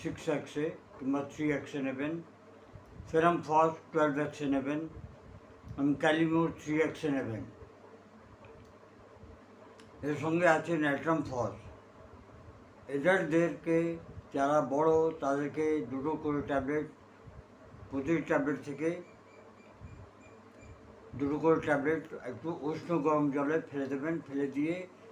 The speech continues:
সেটা যখন ডিজলভ হয়ে যাবে, যখন গলে যাবে, তারপর সেটাকে দিনে তিন থেকে চারবার দে-, খাওয়াবেন।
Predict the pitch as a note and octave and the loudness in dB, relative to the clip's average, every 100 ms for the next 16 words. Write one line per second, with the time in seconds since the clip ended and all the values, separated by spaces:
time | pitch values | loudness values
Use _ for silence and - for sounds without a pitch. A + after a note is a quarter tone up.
0 | - - B2+ C#3+ C#3+ D3 D3 B2+ A#2+ D#3+ | -16 -6 -2 0 0 0 0 0 2 2
1 | E3 C#3+ C#3+ C#3+ C3+ D3+ C#3 C#3 A#2+ C#3 | 2 0 0 0 0 -2 -4 -4 -4 0
2 | E3 D#3 B2 C#3 E3 - - - - C3+ | 0 2 0 -2 -6 -12 -20 -20 -4 -2
3 | C3+ E3 F#3 F#3+ - - - C3+ C#3+ C#3 | 0 0 0 -2 -12 -18 -8 -4 -2 -2
4 | E3+ E3 - - A2+ C#3 D3 A#2 C#3+ C3 | -4 -4 -12 -12 -2 0 0 0 -2 -2
5 | D3+ E3 - C3+ C3 D3 D3 B2 C3 B2+ | -4 -4 0 2 2 2 0 -2 -4 -6
6 | - C3 B2+ G#2+ | -2 2 2 -2